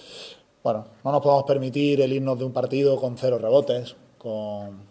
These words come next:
gente que ha jugado veinte minutos, ¿no? Eh, necesitamos, seguimos necesitando la aportación de todos porque al final,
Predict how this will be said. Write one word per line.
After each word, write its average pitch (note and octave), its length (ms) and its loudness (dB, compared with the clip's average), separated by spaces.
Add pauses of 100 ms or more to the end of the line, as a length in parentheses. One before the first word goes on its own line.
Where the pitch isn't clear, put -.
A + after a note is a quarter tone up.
gente A#2+ 260 -10
que A2+ 80 -10
ha G#2+ 40 -8
jugado A#2 340 -2
veinte A#2 240 -6
minutos, A2 340 -8
¿no? B2+ 320 -12
Eh, G2+ 400 -10
necesitamos, G#2 880 -10
seguimos C#3 360 -4
necesitando B2+ 440 -6
la A#2 100 -6
aportación A#2+ 420 -8
de A2+ 80 -6
todos C3+ 240 0
porque A#2 180 -10
al G2+ 80 -8
final, A2 340 -12